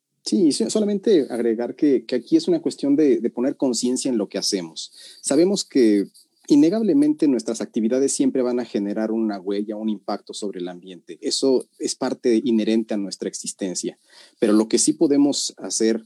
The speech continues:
de manera consciente es disminuir esta, esta generación de, del impacto sobre nuestro ambiente. Pero también, eh, pensar un poquito más a, a lo grande, pensar en impactar en la política pública también.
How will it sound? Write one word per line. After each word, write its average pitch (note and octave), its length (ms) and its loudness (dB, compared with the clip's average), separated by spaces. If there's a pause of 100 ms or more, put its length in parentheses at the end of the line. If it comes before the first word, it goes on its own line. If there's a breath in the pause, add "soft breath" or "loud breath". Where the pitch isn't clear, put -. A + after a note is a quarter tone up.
(100)
de G#2 100 -6
manera G#2+ 260 -2
consciente A2 540 -2
es A#2 120 -2
disminuir A2 600 2
esta, A2 420 -2
esta G2+ 380 -6
generación F#2+ 600 -4
de, F2+ 240 0
del F#2+ 160 -2
impacto G2+ 420 -4
sobre G2 200 -2
nuestro F2+ 300 -4
ambiente. A2 500 0 (500 loud breath)
Pero D3 140 2
también, G3 580 2 (120)
eh, C3 160 0
pensar C#3 380 0
un E3 100 0
poquito D3+ 360 -2
más B2+ 280 -2
a, A#2+ 240 -4
a - 160 -8
lo F#2+ 120 -2
grande, G2+ 460 -4 (480)
pensar C3+ 260 2
en F#3+ 120 4
impactar B2 600 -2 (300)
en A2 140 -6
la G2+ 80 -4
política A2 580 -2
pública B2 380 0
también. A2 560 -2